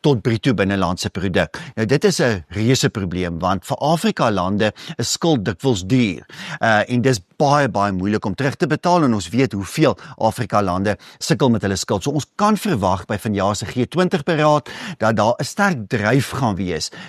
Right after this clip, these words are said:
deur die Suid-Afrikaanse regering, maar ook die Afrika Unie en ook ander Afrika lande wat dit gaan bywoon, soos die leiers van Egipte en, en Nigerië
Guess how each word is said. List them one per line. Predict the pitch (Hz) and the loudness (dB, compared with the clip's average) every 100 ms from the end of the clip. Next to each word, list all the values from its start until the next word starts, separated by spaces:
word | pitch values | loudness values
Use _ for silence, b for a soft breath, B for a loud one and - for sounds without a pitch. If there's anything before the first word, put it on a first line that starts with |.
| - | -4
deur | 117 | 0
die | 113 | 0
Suid-Afrikaanse | - 120 110 113 - 160 180 190 | 0 0 -2 -6 0 2 2 0
regering, | 156 135 151 156 143 127 | -2 -4 -2 0 2 0
maar | - | 0
ook | 143 | 0
die | - 175 | 0 2
Afrika | 135 131 151 123 135 | 2 0 -4 0 0
Unie | 151 139 143 B B B | 2 2 0 B B B
en | 123 | 0
ook | 151 - | 0 2
ander | 135 131 | 0 0
Afrika | - 175 190 196 127 | 0 0 0 0 2
lande | 101 87 98 95 | 2 0 -2 -2
wat | 95 | -2
dit | - | -4
gaan | - 101 | -4 -2
bywoon, | 80 117 151 110 101 B B | 2 2 2 2 -2 B B
soos | - 185 196 | -4 2 4
die | 175 | 4
leiers | 120 90 95 92 - | 2 2 0 -4 -2
van | 123 107 | -2 -2
Egipte | 123 90 123 110 - 110 | -4 -4 -4 -4 -4 -4
en, | 113 107 98 175 165 | -4 -4 -4 -8 -12
en | - 107 | -4 -2
Nigerië | 104 92 196 190 104 92 82 | -2 -2 0 0 2 -2 -4